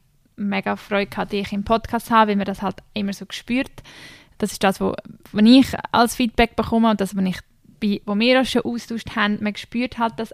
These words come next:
einfach, wenn jemand wirklich sagt, "Yes, da, da, ich habe etwas gefunden, wo ich, wo sich wie Heimat anfühlt", oder wo wie so,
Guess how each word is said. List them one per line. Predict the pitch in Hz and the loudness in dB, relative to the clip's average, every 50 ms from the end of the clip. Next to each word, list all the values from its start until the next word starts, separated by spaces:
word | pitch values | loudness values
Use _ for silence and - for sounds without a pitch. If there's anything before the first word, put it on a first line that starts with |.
| - | -2
einfach, | - 214 208 208 220 202 - - | 0 0 0 0 -4 -12 -12 -10
wenn | 208 214 214 208 - | -6 -4 -4 -4 -2
jemand | 214 214 208 - - 208 196 | -2 -4 -4 -4 -8 -8 -4
wirklich | 202 220 - - - 202 - | -4 -6 -6 -8 -14 -14 -16
sagt, | - - - 214 202 202 196 202 196 - _ - - - - - - - - _ _ _ - _ _ _ _ _ _ _ | -14 -6 -2 0 2 2 2 0 -2 -6 _ -20 -20 -20 -20 -20 -20 -20 -20 _ _ _ -20 _ _ _ _ _ _ _
"Yes, | - 220 214 277 302 277 233 - - - - - | -8 -2 2 4 4 4 4 0 -8 -14 -8 -4
da, | 214 202 202 - _ _ | -2 -2 -2 -4 _ _
da, | - 208 - | -8 -8 -8
ich | 226 214 - | -6 -8 -6
habe | 240 226 208 | -4 -4 -4
etwas | 208 214 - 208 - | -4 -6 -8 -10 -12
gefunden, | - - - 262 262 277 294 269 233 | -10 -6 0 2 2 2 2 0 -2
wo | 220 | -2
ich, | 220 208 202 208 208 - | -2 -2 -4 -6 -10 -8
wo | 208 214 | -8 -10
sich | 202 214 - - | -10 -10 -12 -12
wie | 214 196 | -10 -6
Heimat | 208 226 240 262 277 269 - | -2 -2 -2 0 -2 -4 -2
anfühlt", | - - 247 - - 269 269 233 | -2 -2 -2 -2 -2 -6 -6 -6
oder | 226 - 196 | -6 -8 -8
wo | 196 196 196 202 | -10 -10 -10 -8
wie | 247 277 | -8 -8
so, | 277 - - 262 254 269 | -8 -4 -2 0 0 -2